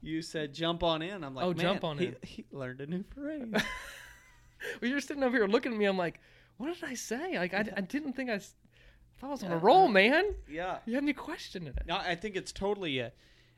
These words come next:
Speaker 1: uh, and I, th-, I think I know where you were going with that, was you went from a twenty acre closed canopy pine plantation to a twenty acre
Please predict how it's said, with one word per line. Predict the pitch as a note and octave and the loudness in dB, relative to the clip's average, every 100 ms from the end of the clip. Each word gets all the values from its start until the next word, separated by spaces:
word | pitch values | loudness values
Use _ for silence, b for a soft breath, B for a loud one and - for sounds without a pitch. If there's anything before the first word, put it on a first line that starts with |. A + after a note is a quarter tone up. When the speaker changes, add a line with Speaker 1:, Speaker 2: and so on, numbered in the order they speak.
| - | -12
Speaker 1:
uh, | G2 A#2 G#2+ F#2+ | -8 -6 -6 -8
and | - B2+ | -10 -8
I, | B2+ | -8
th-, | - | -8
I | - | -10
think | C3+ D#3 E3+ | -8 -6 -4
I | C#3+ | -4
know | B2 | -4
where | A#2 | -4
you | A2+ | -6
were | A#2 | -8
going | A#2 A#2+ A#2+ | -8 -8 -8
with | A#2 | -10
that, | - A#2 | -6 -6
was | A2 A#2 b b | -6 -10 b b
you | - | -8
went | C#3 D3 | -6 -6
from | - C3 | -6 -8
a | |
twenty | B2 - D#3+ D#3 C#3+ | -8 -6 -2 0 0
acre | C#3+ C#3 C3+ B2+ b b | 0 -2 -4 -4 b b
closed | - E3 D3+ | 2 4 4
canopy | - D#3 C#3 B2+ C3 | -2 -2 -2 -4 -6
pine | - - D3 C#3+ | -4 -2 -2 -2
plantation | C3+ B2+ B2 C3 B2+ C3+ | -6 -8 -6 -6 -6 -8
to | A#2+ C3 | -10 -10
a | A#2 _ | -10 _
twenty | - D#3+ D#3+ C#3+ - | -8 -4 -4 -4 -4
acre | C#3 C3+ C#3 B2+ A#2+ | -4 -2 -4 -6 -8